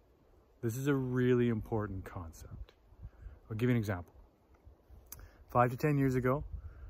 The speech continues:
the city of Cam River implemented a policy of densification and infill within the urban containment boundary.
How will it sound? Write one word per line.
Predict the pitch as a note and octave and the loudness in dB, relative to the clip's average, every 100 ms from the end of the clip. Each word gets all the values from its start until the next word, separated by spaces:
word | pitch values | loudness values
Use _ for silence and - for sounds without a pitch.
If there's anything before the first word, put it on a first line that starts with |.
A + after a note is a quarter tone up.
| - | -16
the | - | -4
city | B2 | 0
of | B2 | 2
Cam | C#3+ B2 A#2 | 2 2 2
River | A2+ A#2+ A#2 - | 0 -2 -4 -10
implemented | G#2 A#2+ A#2 | -4 0 2
a | A2 | 0
policy | - A2 G#2+ - A2 G#2+ G#2+ _ - - - | 2 2 2 -2 -2 -2 -2 _ -20 -20 -8
of | A#2+ G#2+ G#2 G2+ - - - - | -2 2 2 -2 -6 -16 -20 0
densification | C#3 - - B2+ A#2+ A2 - A#2 A2+ - - - | 0 0 -4 -2 0 0 -2 -4 -4 -8 -12 -8
and | B2 A2 - | -6 -6 -2
infill | C#3+ B2+ - G2+ F#2+ | -2 0 -2 -4 -4
within | G#2 G#2+ A2 | -2 -2 0
the | |
urban | G#2+ G#2 | 0 -2
containment | G2+ - G#2+ G2 | -4 -6 -4 -4
boundary. | F#2 E2 - | -6 -10 -16